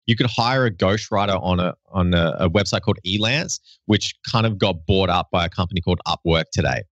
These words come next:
And so I hired someone on Elance, uh, to do that for me, but I didn't have the money to, to hire that person.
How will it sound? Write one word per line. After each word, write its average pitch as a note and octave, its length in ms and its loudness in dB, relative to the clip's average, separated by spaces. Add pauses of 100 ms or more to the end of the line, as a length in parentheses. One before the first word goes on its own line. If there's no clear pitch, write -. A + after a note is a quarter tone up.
And A2 160 0
so B2 120 -2
I A#2 80 0
hired D#3+ 380 -2
someone B2 240 0
on G#2+ 60 0
Elance, F2 840 -2
uh, F2+ 140 0
to A2 100 -2
do G#2+ 160 2
that G2 200 0
for F2 120 -2
me, E2 80 -4
but B2+ 100 0
I - 40 2
didn't F3+ 160 2
have E3+ 140 0
the B2+ 60 0
money G2+ 500 -2
to, F#2+ 220 2 (220)
to F2+ 160 0
hire C#3+ 300 0
that G#2 160 -2
person. E2+ 420 -2